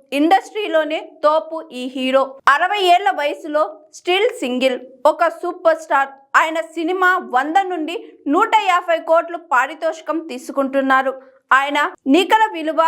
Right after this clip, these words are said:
రెండు వేల తొమ్మిది వందల కోట్లు అని సమాచారం. ఆయనతో పాటు సినిమాల్లోకి అడుగుపెట్టిన వారిలో చాలా మంది వివాహం చేసుకున్నారు. అయితే ఆయనకు వివాహం పట్ల పెద్దగా ఆసక్తి లేదు. అరవై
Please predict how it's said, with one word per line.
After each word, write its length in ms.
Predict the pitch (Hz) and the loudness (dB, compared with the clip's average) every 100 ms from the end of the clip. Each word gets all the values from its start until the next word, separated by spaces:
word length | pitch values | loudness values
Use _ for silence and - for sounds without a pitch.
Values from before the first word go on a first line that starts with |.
| 311 - _ 220 | 0 -4 _ 0
రెండు 220 | 285 330 427 | 2 2 0
వేల 380 | 415 370 349 359 339 | 2 2 0 -4 -4
తొమ్మిది 340 | 294 330 339 | -4 -4 -2
వందల 360 | 339 330 311 320 | 0 0 -2 -4
కోట్లు 460 | 320 311 349 370 | 0 0 0 -2
అని 240 | 349 320 339 | -4 -4 -10
సమాచారం. 800 | - 240 247 269 339 262 262 - - | -14 -6 -4 -2 -2 -2 -2 -10 -2
ఆయనతో 400 | - 269 294 302 294 294 | 0 0 -2 -4 -2 0
పాటు 380 | 277 302 311 311 | 0 -4 -14 -14
సినిమాల్లోకి 840 | 294 277 302 359 339 311 302 320 311 | -8 -2 2 2 2 -2 -4 -4 0
అడుగుపెట్టిన 680 | 262 294 359 359 320 320 302 | 0 0 -2 -2 -2 -4 -2
వారిలో 480 | 285 294 302 311 - - _ - | 0 0 -2 -2 -2 -8 _ -2
చాలా 320 | 359 349 427 440 403 | 2 2 0 -4 -6
మంది 260 | 302 294 311 | -8 -10 -12
వివాహం 480 | 254 254 311 330 320 320 | -6 -2 -2 -2 -8 -6
చేసుకున్నారు. 800 | 240 240 - 285 277 269 269 - | -6 -4 -4 -2 0 -2 -4 -2
అయితే 260 | 220 233 269 359 - - - 311 | -2 -2 -2 -2 -8 -8 0 2
ఆయనకు 320 | 339 339 349 | 2 -2 -2
వివాహం 500 | 285 254 359 392 392 370 | 0 2 2 0 -2 -2
పట్ల 280 | 294 302 320 320 | 0 0 -2 -2
పెద్దగా 480 | 254 226 294 302 294 - _ _ - | -4 -2 0 0 0 -4 _ _ 0
ఆసక్తి 500 | 285 302 349 - 311 | 2 0 -8 -10 -4
లేదు. 300 | 294 294 277 - - | -2 -2 -4 -8 0
అరవై 300 | 254 294 311 | 2 2 -2